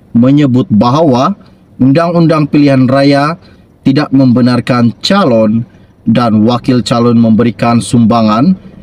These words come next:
kepada pengundi. Katanya, tetapi jika ada individu atau orang awam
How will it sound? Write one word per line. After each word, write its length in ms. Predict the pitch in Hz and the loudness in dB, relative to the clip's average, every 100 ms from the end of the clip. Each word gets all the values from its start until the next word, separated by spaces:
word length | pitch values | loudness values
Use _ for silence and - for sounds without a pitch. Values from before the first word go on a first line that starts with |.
| - - | -20 -6
kepada 640 | 160 147 131 123 123 123 - | -4 -2 -2 -2 -2 -4 -4
pengundi. 480 | 117 120 135 - - - - - - - - - - - - - | 0 2 0 -2 -8 -20 -20 -20 -20 -20 -20 -20 -20 -20 -20 -6
Katanya, 560 | 110 - 139 151 180 185 | -4 0 0 0 -2 -2
tetapi 400 | - 127 143 170 | -4 -4 -2 -2
jika 480 | 151 165 185 - | -2 0 -2 -2
ada 240 | 170 170 170 | -2 0 0
individu 560 | 170 165 160 165 185 | 2 2 0 0 -2
atau 320 | 156 143 151 139 | -2 -4 -4 -2
orang 320 | 143 135 135 | 0 0 0
awam 320 | 135 127 | 0 0